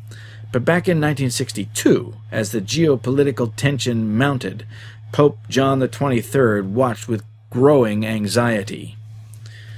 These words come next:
When it became clear that the Soviet leader had escalated the crisis by issuing launch authority, John F. Kennedy, the first and still the only Roman Catholic president,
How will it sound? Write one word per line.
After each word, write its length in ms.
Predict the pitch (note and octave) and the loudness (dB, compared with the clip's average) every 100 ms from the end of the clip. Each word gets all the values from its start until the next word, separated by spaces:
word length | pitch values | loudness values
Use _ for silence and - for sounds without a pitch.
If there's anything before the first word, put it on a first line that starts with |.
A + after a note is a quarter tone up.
| - - - - - - - | -18 -20 -20 -20 -20 -20 -4
When 160 | - G#3 | 2 4
it 60 | |
became 340 | G#3 F#3+ F#3+ F#3 | 4 4 4 4
clear 300 | E3 C#3+ C3+ | 6 6 6
that 140 | C3+ | 2
the 80 | A#2+ | 0
Soviet 460 | - D3 C3+ C#3 B2 | 2 4 4 2 4
leader 300 | B2+ A#2 C3+ | 2 4 2
had 200 | B2+ A#2 - - | 2 0 -6 0
escalated 640 | F3+ - - D3 C#3+ C3 | 0 0 0 2 2 2
the 80 | A2+ | -2
crisis 500 | G#2+ C3+ B2+ - C#3 | -2 0 0 0 -4
by 280 | G#2+ B2 A#2+ E3 | -4 -4 -2 0
issuing 500 | D3+ C#3 C3 A#2 A2+ | 0 0 0 0 2
launch 280 | D#3+ G#3+ | 2 2
authority, 680 | A2 - G2+ F2 F2+ B2+ B2+ - - | -2 0 0 0 -2 -4 -4 -10 -4
John 260 | C#3+ D#3+ | 0 2
F. 180 | F#3 - | 0 -2
Kennedy, 480 | - C3 A2+ C3 D#3 - - | 0 2 2 0 -2 -10 -6
the 100 | A2 | -4
first 400 | G#2+ B2 D3 E3 | 2 4 4 2
and 140 | C3+ B2 | -2 -4
still 320 | - C#3+ C#3 | 0 2 4
the 160 | B2+ B2+ | 4 4
only 400 | F3+ E3 G2 G#2+ | 4 2 0 2
Roman 420 | A#2+ C3 B2 A2+ | 2 2 2 0
Catholic 440 | A#2 G#2 A2 G#2 | -2 -2 -4 -2
president, 500 | - G2 E2+ A2 - | 0 0 0 -2 -2